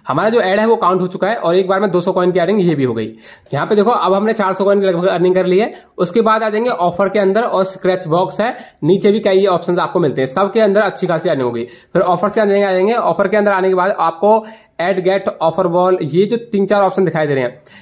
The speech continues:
सबके अंदर आपको अलग-अलग ऑफर दिखाई देंगे। किसी भी एक पर क्लिक करेंगे तो इस तरह से आपको रिवॉर्ड मिलेगा। यहाँ पे एक शेयर चैट ऐप को इंस्टॉल करने पर हमें चार सौ बीस कॉइन मिलेंगे, मौज लाइट को करने पर तीन सौ कुछ कॉइन मिलेंगे,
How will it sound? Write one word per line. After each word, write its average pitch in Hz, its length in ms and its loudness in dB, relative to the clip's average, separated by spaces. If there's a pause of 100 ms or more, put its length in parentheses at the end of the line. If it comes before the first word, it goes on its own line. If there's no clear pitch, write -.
सबके 208 380 0
अंदर 202 240 2
आपको 180 400 0
अलग-अलग 190 680 0
ऑफर 165 300 -2
दिखाई 151 220 -4
देंगे। 123 180 -2
किसी 151 300 -2
भी 220 120 0
एक 190 160 0
पर 185 80 -2
क्लिक 160 220 -4
करेंगे 165 280 0 (340)
तो 196 100 4
इस 202 100 2
तरह 214 160 4
से 214 160 0
आपको 208 420 0 (360)
रिवॉर्ड 185 320 2
मिलेगा। 127 240 0
यहाँ 131 180 -2
पे 202 160 0
एक 208 140 -6
शेयर 180 260 0
चैट 180 240 -2
ऐप 165 220 -2
को 180 100 2
इंस्टॉल 170 220 -2
करने 165 140 0
पर 160 120 0
हमें 151 160 -2 (200)
चार 156 240 0
सौ 151 140 -2
बीस 151 160 -4
कॉइन 160 180 0
मिलेंगे, 156 340 -2 (360)
मौज 160 260 2
लाइट 170 220 0
को 165 80 -4
करने 165 180 0
पर 165 100 -4
तीन 156 220 -2
सौ 165 300 2 (220)
कुछ 147 160 -4
कॉइन 165 240 0
मिलेंगे, 160 320 -2